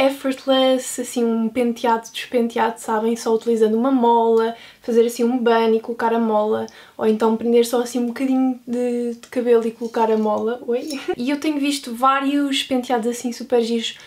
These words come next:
pelo Instagram e pelo Pinterest e, portanto,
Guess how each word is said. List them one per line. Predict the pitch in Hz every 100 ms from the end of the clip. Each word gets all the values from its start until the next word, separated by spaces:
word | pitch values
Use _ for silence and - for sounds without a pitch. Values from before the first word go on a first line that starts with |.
| -
pelo | - 233
Instagram | 226 - 220 220 240 247
e | 240
pelo | 233 226
Pinterest | 220 269 269 269 269 269 -
e, |
portanto, | 233 - - 240 233